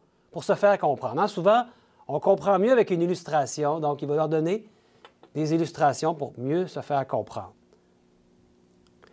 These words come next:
Si on ne garde pas ça en tête, garantie que vous allez mal comprendre le reste du passage.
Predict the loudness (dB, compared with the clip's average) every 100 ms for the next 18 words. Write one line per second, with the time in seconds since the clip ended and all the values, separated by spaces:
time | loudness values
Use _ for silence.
0 | _ -2 2 6 6 6 4 4 4 4
1 | 2 4 4 4 -4 -20 _ _ _ _
2 | _ _ -8 2 6 6 6 6 6 4
3 | 4 6 6 6 0 -2 2 4 6 8
4 | 8 6 6 6 6 6 4 6 4 2
5 | 4 4 4 -2 0 0 0 -6 -8 -20